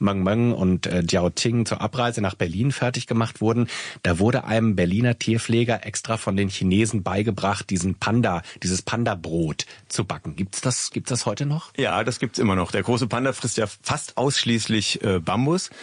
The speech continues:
Speaker 2: aber zusätzlich bekommt er immer noch die sogenannten Panda-Kekse. Davon bekommt unser Weibchen, die Meng Meng, sechshundert Gramm pro Tag und das Männchen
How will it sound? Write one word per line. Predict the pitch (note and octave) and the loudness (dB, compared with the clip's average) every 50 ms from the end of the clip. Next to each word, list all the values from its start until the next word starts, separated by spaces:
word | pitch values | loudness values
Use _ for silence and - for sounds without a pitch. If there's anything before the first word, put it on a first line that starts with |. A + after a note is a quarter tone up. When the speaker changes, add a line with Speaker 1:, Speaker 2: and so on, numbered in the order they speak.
| - - - - - - - - | -14 -14 -14 -14 -16 -18 -8 -6
Speaker 2:
aber | G#2+ G2 A2 G#2 | -2 0 0 0
zusätzlich | - - - D#3 E3 D#3+ E3 - - - C3+ B2+ - | 0 2 2 2 4 4 2 0 -2 -4 -4 -4 -2
bekommt | - A2+ - - A#2 A#2 - | -4 -2 0 0 0 0 2
er | G#2+ G2+ | 0 2
immer | G#2 G#2+ G#2 | 2 4 4
noch | G2+ G2+ G2 - | 4 2 2 2
die | - G2 | 0 0
sogenannten | F2 F#2+ F#2+ F2+ F#2+ F2 F2 F2+ - - E2+ E2 E2+ - | 2 4 4 4 4 2 2 0 0 0 0 0 -2 -2
Panda-Kekse. | - - G2+ B2 D3+ D3 - - - D#3+ D#3+ D#3 - - - D#3 C#3+ - - - - - - - | -2 0 2 2 2 0 -2 -2 0 0 0 0 0 0 0 0 -2 -2 -6 -12 -14 -16 -8 -4
Davon | - G2+ G2+ A2 G#2 F#2+ | -2 -2 0 2 2 2
bekommt | G2 F#2+ - G2+ G2+ G2+ F#2 - - - | 2 0 2 2 2 2 2 0 -2 0
unser | A2 G2+ F#2 F2 F2 E2 | 2 4 4 4 4 4
Weibchen, | D2+ E2 F#2+ A#2 - - - A2+ | 2 2 2 2 0 0 2 2
die | G2+ | 4
Meng | F2+ E2+ F2 F2+ | 4 4 4 4
Meng, | F#2 F#2 G2 G#2 G#2 G#2+ C3+ | 4 4 4 4 4 2 2
sechshundert | - A2 - - - C3 B2+ A#2+ A#2+ - | 0 -2 -2 0 0 0 2 0 0 -2
Gramm | - - G#2+ A#2 B2 C3 A#2+ | -4 -4 -2 0 0 0 -2
pro | - - - A2+ | -4 -2 -4 -2
Tag | - - A2+ G#2+ G#2+ A2+ A2 - - | -2 0 0 0 0 -2 -4 -8 -12
und | - - A2+ G2+ G2 F#2 - | -8 -2 0 2 2 2 2
das | F#2 - - - | 0 0 0 0
Männchen | E2 F2 F2+ F#2 - - F#2 F#2 | 0 2 2 2 0 0 0 0